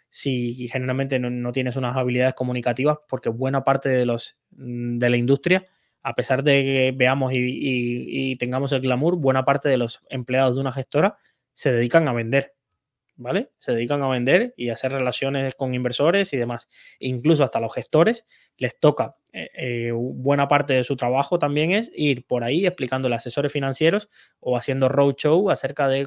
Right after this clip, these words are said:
su estilo de inversión, explicando a las gestoras y demás. Y si no, entrar a Fan People, Rankia Pro y demás y veréis cómo todas las semanas te vais a encontrar a gestores teniendo que hacer call conference, yendo a explicar, más que buena parte de cuando un, por ejemplo, una gestora,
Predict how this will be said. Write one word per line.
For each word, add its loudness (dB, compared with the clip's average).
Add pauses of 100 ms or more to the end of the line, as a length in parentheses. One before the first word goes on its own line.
su -8
estilo -4
de 0
inversión, 0
explicando -6
a -4
las -8
gestoras 0
y -2
demás. -6 (400)
Y -6
si -8
no, 2
entrar 0
a 4
Fan -2
People, 2
Rankia 0
Pro 2
y 2
demás 0
y 2
veréis 2 (500)
cómo 6
todas 6
las 4
semanas 0 (240)
te 0
vais 2
a 2
encontrar 2
a 2
gestores 0
teniendo -2
que -2
hacer -2
call 2
conference, 0
yendo -2
a -2
explicar, 0
más -8
que -10
buena -8
parte -2
de -2
cuando -8
un, -10 (440)
por -4
ejemplo, -4
una -4
gestora, -2